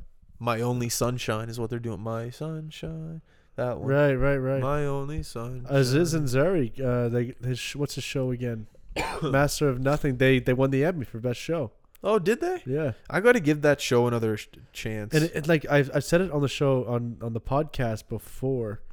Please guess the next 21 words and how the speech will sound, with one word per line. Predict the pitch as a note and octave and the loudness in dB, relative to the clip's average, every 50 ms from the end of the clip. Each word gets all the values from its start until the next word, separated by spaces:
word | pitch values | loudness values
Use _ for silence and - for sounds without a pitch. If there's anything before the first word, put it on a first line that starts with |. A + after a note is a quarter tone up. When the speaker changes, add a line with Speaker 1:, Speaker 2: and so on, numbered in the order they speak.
| - - - - - - - - - - - | -8 -8 -8 -10 -12 -16 -18 -18 -18 -8 -4
Speaker 2:
It's | C#3+ C#3+ - - D3 | -2 -2 0 2 2
like, | C#3+ C#3 - - | 2 2 0 -2
and | C#3 C#3 | -2 -2
I | C3+ | 0
don't | C3 D3+ D3+ E3 E3+ - | 2 2 2 0 0 -2
think | - D#3+ D#3+ - | -4 -4 -2 -2
the | - C3+ | -2 -2
writing | A#2+ A#2 A#2+ B2 C#3 C#3+ C#3+ C#3+ | -2 0 0 0 2 2 2 2
is | C#3+ C3 C3 | 2 2 4
that | C#3 C3 B2+ - | 2 2 0 0
good. | - C#3 C3+ B2 | 0 0 0 0
The | A#2+ | -2
storyline | - - - - C#3 D3 D3 C#3+ C#3+ C#3+ C#3+ D3 C#3 | -4 -2 2 4 4 4 6 6 6 6 6 4 4
isn't, | C3+ C3+ B2+ C3 C3+ C3 A#2 - - | 4 2 2 2 0 -2 -4 -8 -4
the, | - C3+ C3 | -2 -2 -2
there's | B2+ A#2+ C3 C3+ A#2+ C3 | 0 -2 -4 -4 -2 -4
nothing | C#3 C#3 C#3+ C#3+ D3+ D3 D#3 C#3+ C3+ B2+ - - _ | -2 2 4 4 4 2 0 -2 -2 -4 -6 -2 _
that | D3 C3+ B2+ - | 2 2 2 2
crazy | - C#3+ C#3 C#3 C#3 D3 | 0 2 2 2 2 0
going | C#3 D3+ C#3+ D3+ D3+ | 0 0 0 2 2
on, | D3+ D#3 D3 B2+ | 2 0 -2 -4